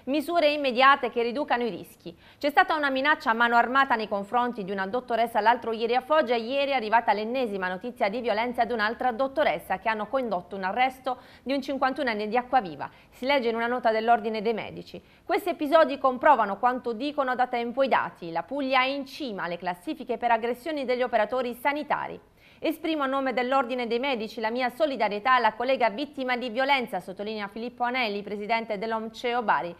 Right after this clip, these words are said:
A lei, come a tutti gli altri operatori sanitari che quotidianamente sono esposti a rischio, <clears throat> urge dare risposte immediate. Mai più medici da soli in guardia.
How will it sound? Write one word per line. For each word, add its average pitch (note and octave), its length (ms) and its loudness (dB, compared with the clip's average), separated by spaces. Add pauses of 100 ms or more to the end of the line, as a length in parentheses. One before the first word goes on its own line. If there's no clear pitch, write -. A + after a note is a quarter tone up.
(200)
A A3 80 2
lei, A#3 340 2
come G3 180 -6
a G3 60 -6
tutti B3 300 -8
gli G#3 80 0
altri A3 260 4
operatori G3 480 -6
sanitari G3+ 480 0
che G3+ 220 -8
quotidianamente G#3+ 800 -6
sono A#3 240 -6
esposti A3 500 -6
a A3+ 40 4
rischio, A#3 440 -4 (260)
<clears throat> C4 260 -2
urge C#4 320 -2
dare C4 240 4
risposte C4 500 -4
immediate. A#3 580 -4 (260)
Mai B3+ 300 4
più B3 140 -8
medici G3+ 460 -4
da - 100 2
soli E3+ 320 -6
in A3+ 100 -4
guardia. - 400 -6